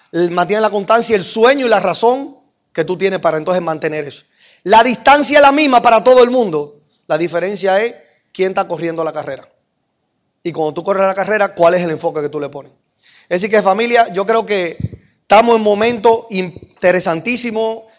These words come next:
eh, pero hay algo vital. Tú tienes que tomar una decisión. Tú tienes que tomar una decisión. Y yo soy de la gente que le digo que da el plan. Todos nosotros que estamos aquí somos directos en adelante, ¿verdad que sí?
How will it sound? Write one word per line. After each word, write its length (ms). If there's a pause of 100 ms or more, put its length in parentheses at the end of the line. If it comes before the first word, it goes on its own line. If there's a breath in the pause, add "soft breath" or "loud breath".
(140 soft breath)
eh, 720 (240)
pero 220
hay 100
algo 240
vital. 560 (1900)
Tú 120
tienes 220
que 80
tomar 200
una 120
decisión. 460 (840)
Tú 140
tienes 240
que 80
tomar 160
una 120
decisión. 400 (1000)
Y 100
yo 160
soy 160
de 80
la 140
gente 260
que 80
le 80
digo 260
que 280
da 260
el 100
plan. 380
Todos 220
nosotros 380
que 40
estamos 260
aquí 140
somos 240
directos 320
en 80
adelante, 340
¿verdad 160
que 80
sí? 140